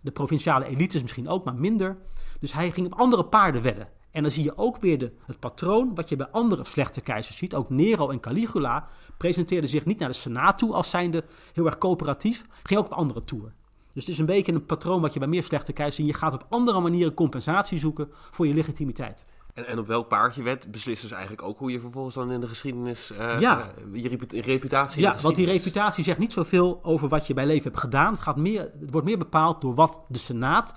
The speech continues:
Speaker 1: van jou vindt.
Speaker 2: Ja, ja, ja,
Speaker 1: Kijk,
Speaker 2: ja.
Speaker 1: een voorbeeld is Nero. Nero is natuurlijk in de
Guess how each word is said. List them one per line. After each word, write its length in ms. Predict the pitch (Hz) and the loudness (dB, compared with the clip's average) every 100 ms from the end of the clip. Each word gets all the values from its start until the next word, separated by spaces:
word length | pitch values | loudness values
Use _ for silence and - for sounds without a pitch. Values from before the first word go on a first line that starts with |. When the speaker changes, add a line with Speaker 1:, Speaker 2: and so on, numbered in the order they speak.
| - | -8
Speaker 1:
van 200 | - 156 | 0 2
jou 200 | 139 120 | 2 2
vindt. 420 | 190 127 - - - | 2 2 -2 -18 -18
Speaker 2:
Ja, 160 | - 87 - 95 | -16 -14 -16 -12
ja, 120 | 92 | -8
ja, 60 | - | -4
Speaker 1:
Kijk, 180 | 98 180 | -4 -4
Speaker 2:
ja. 60 | |
Speaker 1:
een 60 | 180 | -4
voorbeeld 260 | 240 214 160 | 0 2 2
is 100 | 139 | 2
Nero. 520 | 202 220 127 107 123 | 2 2 2 -4 -8
Nero 360 | 131 175 220 180 | -4 0 2 2
is 100 | - | 0
natuurlijk 140 | 160 | -2
in 100 | 156 | -2
de 180 | 143 | -2